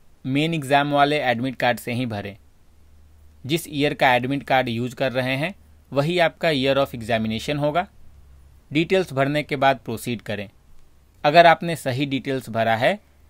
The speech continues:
और आप एग्जाम के लिए एलिजिबल हैं, तो आप अगले स्टेप में पहुंच जाएंगे, जो कि सबसे क्रूशियल है। यहाँ फेल्योर और कंपार्टमेंट कैटेगरी वालों के लिए पहले से सारे सब्जेक्ट सिलेक्टेड रहेंगे।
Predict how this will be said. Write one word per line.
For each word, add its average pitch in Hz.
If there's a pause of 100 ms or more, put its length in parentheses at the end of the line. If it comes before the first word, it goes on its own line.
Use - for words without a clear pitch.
और 135 (120)
आप 131
एग्जाम 131
के 135
लिए 131
एलिजिबल 135
हैं, 135 (460)
तो 156
आप 151
अगले 139
स्टेप 135
में 135
पहुंच 113
जाएंगे, 107 (360)
जो 147
कि 175
सबसे 143
क्रूशियल 120
है। 107 (440)
यहाँ 170
फेल्योर 151
और 139
कंपार्टमेंट 127
कैटेगरी 127
वालों 113
के 110
लिए 117 (600)
पहले 165
से 185
सारे 143
सब्जेक्ट 123
सिलेक्टेड 120
रहेंगे। 110